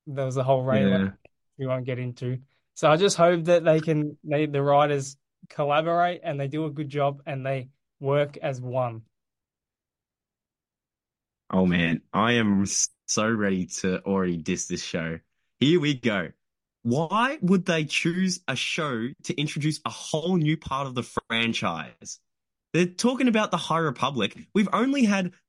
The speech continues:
Speaker 2: behind me, behind Grogu, books from the High Republic, and you're gonna introduce it in a Disney Plus show. What is happening?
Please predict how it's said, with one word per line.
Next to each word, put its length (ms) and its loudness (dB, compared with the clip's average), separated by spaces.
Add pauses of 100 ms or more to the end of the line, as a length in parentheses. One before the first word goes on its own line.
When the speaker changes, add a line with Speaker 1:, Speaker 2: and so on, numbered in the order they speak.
(520)
Speaker 2:
behind 360 0
me, 60 -2
behind 300 -2
Grogu, 300 -4 (200)
books 400 0
from 180 0
the 80 2
High 180 -2
Republic, 480 -2
and 120 2
you're 80 4
gonna 180 2
introduce 520 -2
it 120 -8
in 140 -2
a 100 -2
Disney 540 -4
Plus 280 -10
show. 360 -4 (600)
What 260 2
is 100 0
happening? 440 -4